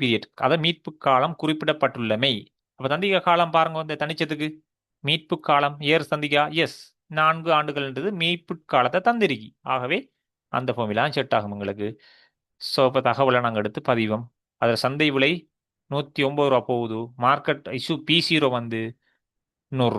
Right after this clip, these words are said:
ரூபா. ரைட்? ரைட். அதே போல டெக்ஸ்ட் ரேட் தந்திராங்க இப்படி.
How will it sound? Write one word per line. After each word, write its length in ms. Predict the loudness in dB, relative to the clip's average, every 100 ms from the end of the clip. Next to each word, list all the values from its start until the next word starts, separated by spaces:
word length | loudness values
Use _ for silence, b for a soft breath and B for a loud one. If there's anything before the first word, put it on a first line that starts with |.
| 0
ரூபா. 260 | 2 4 4 2 _ _ _ _ _ _ _ _ _ _ -2
ரைட்? 240 | 0 0 -4 -8 _ _ _ _ _ _ _ _ _ _ _ _ _ _ _ _ _ _ _ _ _ _ -4
ரைட். 200 | -2 -2 0
அதே 100 | 0 2
போல 120 | 2 2
டெக்ஸ்ட் 240 | -2 -2 -4
ரேட் 140 | -2
தந்திராங்க 380 | -2 -2 -2 -4
இப்படி. 160 | -6